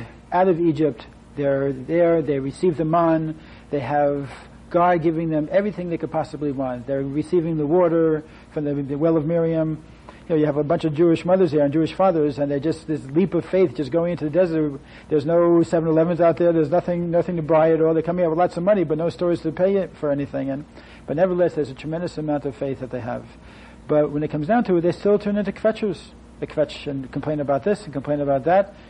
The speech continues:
complain about the next thing. What's going on over here? Why are they constantly complaining? They've just experienced all these miracles, the ten plagues, everything else. I mean, this is even before, of course, they experienced the revelation of Mount Sinai, but even after that revelation of Mount Sinai and the giving of the Torah,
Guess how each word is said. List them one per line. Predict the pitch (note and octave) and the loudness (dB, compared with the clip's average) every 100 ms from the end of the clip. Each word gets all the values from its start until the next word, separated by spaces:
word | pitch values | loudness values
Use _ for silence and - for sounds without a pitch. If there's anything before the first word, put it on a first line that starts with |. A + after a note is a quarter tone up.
| - | -18
complain | - D#3 | -6 -4
about | D#3 C#3+ | 0 -2
the | |
next | D3+ F3 - | 0 -2 -2
thing. | G3+ F#3+ - - - - - - - - | -4 -4 -10 -20 -20 -20 -20 -20 -14 -2
What's | A#3 C#4+ | -2 2
going | - D4+ | 4 4
on | G3 | 4
over | E3 C#3 | 2 -2
here? | C3 B2+ | -4 -2
Why | C3 F3 G3 | 0 2 4
are | F#3 | 2
they | F3+ | 0
constantly | F3 F3+ - F3+ F3 | -2 -4 -4 -2 -2
complaining? | F3 E3 F#3 F#3+ D#3+ | -2 -4 0 0 0
They've | D3 | -2
just | C#3+ F#3 | -2 -4
experienced | F3+ - G3+ F#3+ F3 | -6 -6 -2 -2 -2
all | F#3 | -2
these | E3+ | -2
miracles, | D#3+ F#3+ F3 D#3+ C#3 | 0 0 2 -2 -2
the | |
ten | C3+ F#3 F3 | -4 -4 -2
plagues, | - F#3+ F3 C#3+ C#3 - - - - - | 0 2 2 -2 -8 -16 -20 -20 -10 -2
everything | G3 F#3+ G3 | -2 0 2
else. | F#3 D#3 | 2 2
I | D#3 | -2
mean, | D#3+ | -4
this | D3+ | -2
is | E3 | 2
even | E3+ F3 | 2 2
before, | E3 D#3+ F#3+ G3 G3 | 0 0 2 4 4
of | E3 | 0
course, | F3+ F3 | -2 0
they | E3+ | 0
experienced | D#3+ - F#3 F#3 F3+ E3 - - - - - | -4 -4 -4 -2 -4 -6 -14 -20 -20 -10 -2
the | |
revelation | D#3 D#3+ D#3+ F#3 F3+ | 2 2 2 0 -2
of | E3+ | -4
Mount | D#3 | -2
Sinai, | G3 G3 | 0 0
but | D#3+ D#3+ | 0 2
even | F#3 F3+ | 2 2
after | G3 B3 G3+ | 2 2 0
that | E3 | 0
revelation | C#3+ C#3 C#3 C3+ - C#3 | 0 0 -2 -4 -4 -6
of | |
Mount | C3+ C3 | -4 -4
Sinai | C#3+ C#3 C#3 | -4 -2 -2
and | C3+ | -4
the | |
giving | C3+ D3+ D#3 | -4 -4 -4
of | C#3+ | -4
the | C#3 | -2
Torah, | D3+ C#3+ C3 | 0 0 0